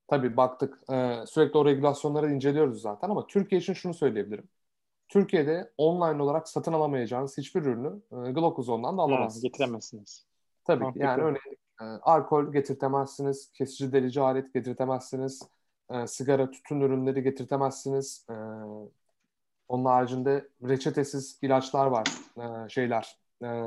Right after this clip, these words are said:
Speaker 1: daha Türkiye'de satılamayan ilaçlar var, Türkiye'de satılamayan, e, destek ürünleri var. Bunları getiremezsiniz örneğin Türkiye'ye. Bu sistemi nasıl ilerletiyoruz? Şöyle, aslında Glocozone'a eklenen her ürün sistem tarafından kontrol ediliyor. Ya onaylanıyor ya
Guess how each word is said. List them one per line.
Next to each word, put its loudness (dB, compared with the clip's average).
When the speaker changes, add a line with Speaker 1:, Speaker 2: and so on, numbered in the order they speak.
Speaker 1:
daha 4
Türkiye'de 0
satılamayan 0
ilaçlar 0
var, -4
Türkiye'de -4
satılamayan, -4
e, -6
destek -2
ürünleri -2
var. -4
Bunları -2
getiremezsiniz 0
örneğin -6
Türkiye'ye. -18
Bu -2
sistemi -2
nasıl 0
ilerletiyoruz? 0
Şöyle, 4
aslında 2
Glocozone'a 0
eklenen -2
her 0
ürün 2
sistem -4
tarafından -8
kontrol 0
ediliyor. -4
Ya 2
onaylanıyor 2
ya 4